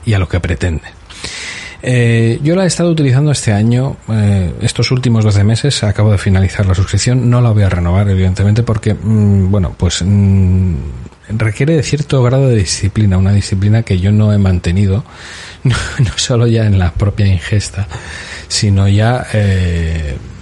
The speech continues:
o siguiendo la dieta indicada, sino, eh, porque en muchas ocasiones uno tiene que estar tomando nota constantemente de lo que ingiere, de lo que no.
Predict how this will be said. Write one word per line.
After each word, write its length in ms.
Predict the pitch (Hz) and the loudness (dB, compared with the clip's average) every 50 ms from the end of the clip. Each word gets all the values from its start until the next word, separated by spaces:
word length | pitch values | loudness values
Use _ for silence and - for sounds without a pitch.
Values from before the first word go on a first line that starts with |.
| - - - - 92 104 107 | -18 -16 -16 -12 -8 -6 -2
o 120 | - 110 101 | -2 -2 -2
siguiendo 400 | - - 104 98 101 104 104 104 | -2 -2 0 0 2 2 2 2
la 140 | 101 98 98 | 2 2 2
dieta 500 | 95 104 110 107 107 - 87 85 - - - - | 2 2 0 0 0 -2 -4 -4 -6 -8 -8 -4
indicada, 560 | - 104 104 101 98 98 - 104 104 107 113 - - - - - - - - - - | -2 0 0 2 0 0 -2 -2 -2 -2 -2 -4 -8 -14 -14 -14 -14 -14 -14 -10 -8
sino, 540 | - - - 120 117 117 117 113 117 110 - - | -6 -2 0 0 2 2 2 2 2 0 0 0
eh, 360 | 117 113 110 110 110 110 107 - - - - | 0 0 2 2 2 0 -2 -4 -6 -8 -4
porque 480 | - 113 110 - - 117 110 110 - | -2 -2 -2 -2 -2 -2 -2 0 0
en 60 | 117 117 | 0 2
muchas 260 | 131 139 - 170 160 | 2 0 0 0 0
ocasiones 540 | 156 - 139 117 - 135 139 143 139 - - | 0 0 -2 0 0 0 2 0 0 0 0
uno 160 | 127 127 127 | 0 0 0
tiene 180 | - 127 123 | 0 0 0
que 60 | 117 113 | 2 0
estar 340 | 101 - - 117 117 117 - | 0 0 0 0 0 0 -2
tomando 420 | - - 104 104 104 107 107 107 104 | -2 -2 0 2 2 2 4 4 4
nota 300 | 107 113 113 - 117 113 | 2 2 0 0 -2 -2
constantemente 800 | - 104 95 - - 107 107 98 - 113 110 110 110 107 117 120 | 0 0 -2 0 0 0 0 2 2 2 2 2 0 0 0 0
de 200 | 120 120 117 113 | 2 2 2 2
lo 120 | 113 110 | 2 0
que 320 | - - 113 110 110 107 | 0 0 0 0 0 0
ingiere, 640 | 104 107 104 - - - 107 107 104 104 104 107 107 104 | 2 0 0 0 0 0 0 0 0 2 2 2 2 2
de 120 | 101 98 | 2 2
lo 140 | 101 101 98 | 2 0 0
que 140 | - 101 98 | 0 0 0
no. 420 | 101 101 104 107 104 107 110 113 | 2 2 2 2 2 2 0 0